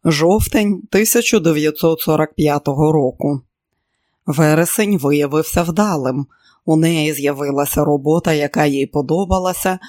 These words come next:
подруга на ім'я Нілі та добре вихований, але полум'яний шанувальник на ім'я Аллен Купер. А у жовтні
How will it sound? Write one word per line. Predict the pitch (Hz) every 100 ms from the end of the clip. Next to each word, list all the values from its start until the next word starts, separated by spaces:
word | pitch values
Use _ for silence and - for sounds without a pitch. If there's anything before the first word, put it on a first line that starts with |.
| - _
подруга | 208 240 240 196 165
на | 160 156
ім'я | 151 156 143 139
Нілі | 135 160 202 190 190 - - _
та | 165
добре | 151 160 147 147
вихований, | 139 147 180 - 208 202 190 185 - - -
але | 156 170 220
полум'яний | 247 233 233 175 170 180 196
шанувальник | - 165 151 139 143 147 156 -
на | 147 -
ім'я | 147 143 147 147 -
Аллен | 156 156 156 156
Купер. | 156 233 202 - 117 - _ _ _ _ _ _
А | 147 147
у | 139
жовтні | 131 156 196 - 220 233